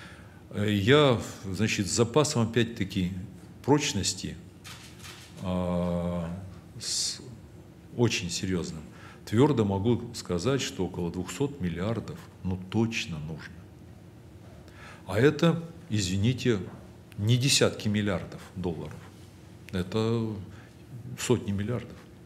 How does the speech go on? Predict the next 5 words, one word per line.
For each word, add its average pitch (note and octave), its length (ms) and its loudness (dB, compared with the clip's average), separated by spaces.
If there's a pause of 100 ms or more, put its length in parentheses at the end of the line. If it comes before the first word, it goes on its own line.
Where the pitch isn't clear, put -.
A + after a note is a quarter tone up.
(200)
долларов. F2 340 -2 (540)
Это F2 420 0
ресурс A2 520 2
надо E2+ 280 -2 (200)
найти, F#2 580 -4